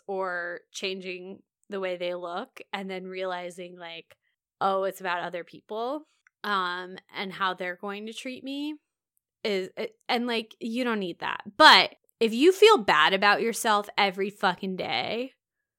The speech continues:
you should listen to the show and realize that it's, like, not you,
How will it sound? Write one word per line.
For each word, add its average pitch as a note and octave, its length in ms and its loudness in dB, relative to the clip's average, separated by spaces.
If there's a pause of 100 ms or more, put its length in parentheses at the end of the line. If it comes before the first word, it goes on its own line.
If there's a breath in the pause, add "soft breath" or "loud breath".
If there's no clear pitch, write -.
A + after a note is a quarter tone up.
(880)
you G#3 120 -8
should F3 180 -8
listen F#3+ 340 -10
to F3+ 140 -16
the - 260 -10 (160)
show - 460 -12 (340)
and A#3 160 -4
realize F#3+ 440 -2
that F3 140 -6
it's, E3 240 -10
like, E3 360 -4
not F3 300 0
you, E3+ 440 -4